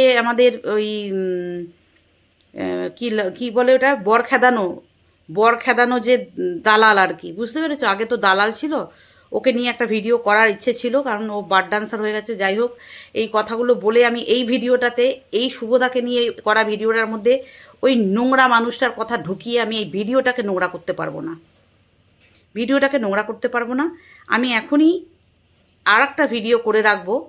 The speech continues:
এই ওকে নিয়ে, তো সেটা তখনই শুনবে। কারণ এই ভিডিওটা আমি যেই পারপাসে করছি, যেই মন থেকে করছি, হ্যাঁ, যে মন থেকে আমি এই ভিডিওটা করছি,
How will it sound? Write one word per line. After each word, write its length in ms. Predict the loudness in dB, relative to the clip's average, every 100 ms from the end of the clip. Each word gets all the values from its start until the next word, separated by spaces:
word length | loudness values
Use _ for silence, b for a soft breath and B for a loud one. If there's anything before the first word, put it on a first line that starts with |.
| _ _ _
এই 200 | -6 -6 -6 -12 _ _ _ _ _ _ _ -10
ওকে 220 | -2 0
নিয়ে, 240 | 0 -2 -4 -8 _ _ _ _ -4
তো 80 | -2 -2 -4 -8 _ _ _ _ _
সেটা 260 | -10 -6 -4
তখনই 380 | -4 -4 -2 -2 -2
শুনবে। 280 | -2 -4 -6 -14 b b b
কারণ 180 | -6 -4 2
এই 140 | 2
ভিডিওটা 420 | 4 2 2 2 2
আমি 160 | 0 -2
যেই 140 | -2 -2
পারপাসে 360 | 0 -2 -4 -4
করছি, 360 | -4 -4 -4 -8
যেই 300 | -2 0 0
মন 380 | 0 2 6 6 6
থেকে 180 | 2 -2
করছি, 380 | 0 -2 -2 -6 -8 b b b b b b _ _ _
হ্যাঁ, 220 | -2 0 0 -2
যে 100 | 0 0
মন 260 | 2 0 0
থেকে 200 | 0 -2 0
আমি 120 | 0
এই 80 | -2
ভিডিওটা 340 | -2 -2 0
করছি, 280 | 0 -2 -4